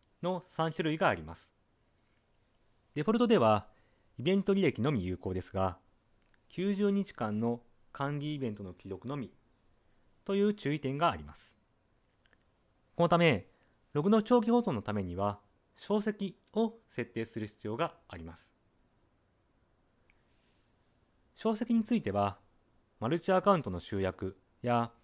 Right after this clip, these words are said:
申請性の確認、また保護の強化といった様々な機能があります。また、料金については、小石はデータイベント、インサイトイベント、また二つ目からの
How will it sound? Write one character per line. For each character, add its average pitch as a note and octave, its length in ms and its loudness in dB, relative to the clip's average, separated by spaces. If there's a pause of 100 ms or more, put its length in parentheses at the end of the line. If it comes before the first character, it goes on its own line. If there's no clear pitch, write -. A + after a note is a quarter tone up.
(380)
申 D3 220 -8
請 C#3 220 -8
性 C3 160 -6
の B2 100 -6
確 A2 240 -10
認、 A2+ 160 -6 (500)
ま A2+ 100 -12
た A2+ 60 -10
保 - 140 -6
護 A3 100 -2
の C3+ 100 -4
強 C3+ 220 -2
化 F#2 200 -8 (580)
と - 80 -8
い A#2+ 40 -4
っ - 20 -20
た B2+ 120 -8
様 G3 240 -2
々 G#3 200 0
な G3+ 80 0
機 C#3+ 160 -8
能 A#2+ 160 -2
が - 180 -6
あ E2+ 60 -12
り D#2 80 -18
ま - 100 -18
す。 - 160 -20 (1700)
ま E3 60 -14
た、 G3+ 200 -2 (420)
料 B3 180 2
金 F#3+ 200 -2
に G#2+ 100 -2
つ G#2 100 -6
い A2 80 0
て G2 100 -4
は、 G2+ 260 4 (520)
小 D#3+ 120 -4
石 D#3+ 240 -2
は D3 240 4 (440)
デ A#2+ 200 2
ー - 20 -2
タ F#3 120 2
イ F3+ 40 2
ベ C#3+ 120 4
ン F#2+ 60 -2
ト、 E2+ 200 -10 (540)
イ A#2 80 -4
ン C3 60 -2
サ C3+ 120 0
イ B2 40 -2
ト C3 60 2
イ A#2+ 80 0
ベ F#2+ 80 0
ン E2 80 -8
ト、 - 160 -10 (320)
ま G#2+ 80 -8
た A#2+ 220 0 (460)
二 - 220 0
つ G3+ 120 -4
目 G#3 140 4
か F3+ 100 2
ら D#3+ 100 4
の D#3 240 -2